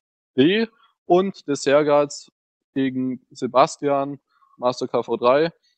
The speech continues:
Ähm, der Sergaz als Zweiter der Gruppe B und Sebastian als Erster der Gruppe D.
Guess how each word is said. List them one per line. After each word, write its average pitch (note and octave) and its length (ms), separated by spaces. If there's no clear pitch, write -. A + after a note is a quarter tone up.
Ähm, C3+ 840
der C3+ 80
Sergaz C#3+ 560
als - 460
Zweiter C3 320
der C3 120
Gruppe B2 280
B C#3 240
und B2 300
Sebastian A#2+ 500
als - 340
Erster B2+ 260
der A2+ 120
Gruppe A2+ 320
D. D#3+ 300